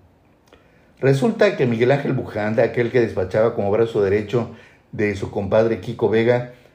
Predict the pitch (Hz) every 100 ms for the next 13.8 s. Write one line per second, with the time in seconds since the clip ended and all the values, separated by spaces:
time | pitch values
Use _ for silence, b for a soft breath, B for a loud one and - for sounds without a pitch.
0 | B _ 117 117 107 135 143 127 123 127
1 | 131 131 - 101 95 120 120 98 92 110
2 | 117 113 101 98 95 92 110 113 113 B
3 | B - 104 95 110 120 123 117 101 101
4 | 98 101 92 123 151 151 B B - 110
5 | 101 95 101 104 120 120 123 131 - 104
6 | 101 101 101 98 92 - 127 131 135 -
7 | _ - - 95 95 120 139 147 143 117
8 | 104 101 98 92 90 107 107 - 92 90
9 | 90 104 101 87 92 98 92 87 - _
10 | b b b b b b _ - 104 -
11 | 98 101 135 143 131 - 107 104 98 98
12 | 98 101 - 95 107 101 98 123 123 120
13 | 107 98 98 95 113 110 117